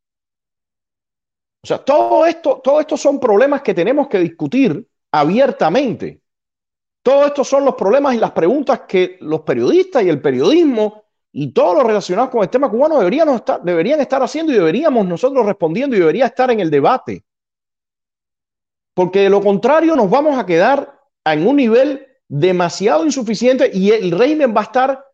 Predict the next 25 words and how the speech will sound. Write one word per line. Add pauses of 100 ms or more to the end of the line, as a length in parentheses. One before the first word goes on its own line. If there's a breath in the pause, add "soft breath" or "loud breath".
(200)
a, (460)
eh,
a
trocha
y
mocha. (680)
Señores,
Rusia
lo
dice
abiertamente,
"Yo
voy
a
darle
armas
a
fulano,
mengano
y
ciclano",
y
se
las
da.